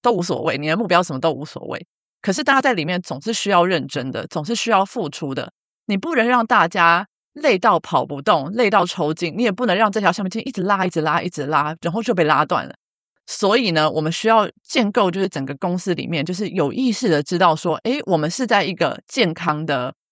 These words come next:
快乐的，我不能说真的超快乐啊，就是应该说有满足感的、有热情的、有动力的方式在前进。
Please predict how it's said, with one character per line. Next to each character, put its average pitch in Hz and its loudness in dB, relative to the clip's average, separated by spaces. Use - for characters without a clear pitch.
快 220 2
乐 196 4
的， 131 -4
我 185 -4
不 226 0
能 208 2
说 202 0
真 - -2
的 160 -2
超 165 2
快 143 2
乐 143 0
啊， - -4
就 143 -4
是 170 -2
应 208 -8
该 269 -2
说 254 2
有 185 2
满 175 2
足 170 -4
感 135 -2
的、 107 -8
有 170 4
热 247 2
情 156 -6
的、 147 -2
有 180 -2
动 247 0
力 240 -2
的 165 4
方 180 0
式 170 -4
在 165 2
前 - -8
进。 170 -8